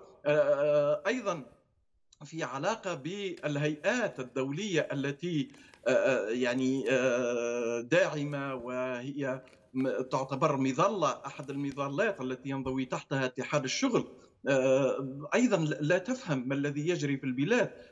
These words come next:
أيعقل أن دولة تسير بدون برلمان بعد أربع أشهر؟ هذه لم ت-، يعني حتى الدول الدكتاتورية في الأنظمة الشمولية الدكتاتورية هناك برلمانات وإن كانت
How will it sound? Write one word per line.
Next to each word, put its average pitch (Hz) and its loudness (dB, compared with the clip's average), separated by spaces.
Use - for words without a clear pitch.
أيعقل 175 2
أن 170 -2
دولة 180 0
تسير 156 -2
بدون 147 -2
برلمان 143 2
بعد 143 0
أربع 147 0
أشهر؟ 175 -2
هذه 269 2
لم 269 0
ت-، 240 -2
يعني 170 2
حتى - 0
الدول 156 0
الدكتاتورية 160 -2
في 151 -6
الأنظمة 143 0
الشمولية 160 -4
الدكتاتورية 151 -2
هناك 139 -2
برلمانات 131 0
وإن 131 -2
كانت 170 2